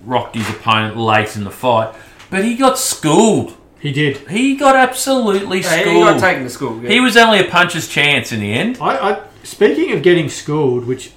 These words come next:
Speaker 2: really, really surprised me last weekend, and I'm going off on a little bit of a tangent here, <clears throat>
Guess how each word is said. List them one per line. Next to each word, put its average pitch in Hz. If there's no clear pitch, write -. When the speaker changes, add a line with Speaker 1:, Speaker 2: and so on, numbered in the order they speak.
Speaker 2:
really, 139
really 131
surprised 131
me 127
last 127
weekend, 139
and 120
I'm 120
going 127
off 131
on 135
a 123
little 135
bit 156
of 160
a -
tangent 143
here, 123
<clears throat> 135